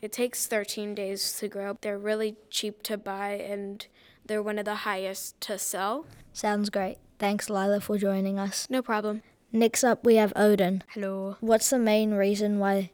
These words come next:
Speaker 2: people should check this game out?
Speaker 3: Well, it's a really deep game.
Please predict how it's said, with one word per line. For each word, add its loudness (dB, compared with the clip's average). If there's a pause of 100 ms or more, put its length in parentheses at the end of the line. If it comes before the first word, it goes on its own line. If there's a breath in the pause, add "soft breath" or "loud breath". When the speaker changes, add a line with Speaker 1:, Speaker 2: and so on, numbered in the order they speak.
Speaker 2:
people 2
should -2
check 0
this -2
game 0
out? -2 (140)
Speaker 3:
Well, 0
it's -4
a -2
really 0 (240)
deep -6 (140)
game. -4